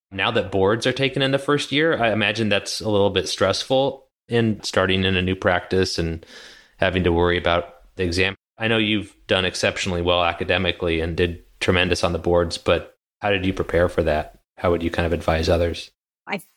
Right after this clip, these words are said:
Speaker 2: found out that I had passed the written boards just in the summer. So you don't find out until you finish residency. So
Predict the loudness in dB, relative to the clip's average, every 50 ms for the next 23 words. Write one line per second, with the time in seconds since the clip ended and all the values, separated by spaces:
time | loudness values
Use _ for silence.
0 | _ _ -4 -2 0 0 0 0 0 0 0 0 0 0 0 0 0 0 -2 -6
1 | -8 -10 _ _ -8 -4 0 0 0 0 -2 -6 -10 -12 -4 -2 0 0 0 -2
2 | -2 0 0 0 0 0 -2 -4 -2 -2 0 0 0 0 -2 -4 -6 -8 -4 -4
3 | -4 -2 -2 -2 -2 -2 0 -2 -4 -2 -2 -2 -2 -2 -4 -6 -6 -6 -6 -6
4 | -4 -2 -2 -2 -2 0 0 -2 0 0 -2 -2 -2 -4 -6 -6 -6 -6 -6 -8
5 | -4 -2 -2 0 0 -2 -4 -2 -2 -2 0 0 -2 -2 -2 -2 -2 -4 -6 -6
6 | -6 -4 -2 -2 0 0 0 -2 -4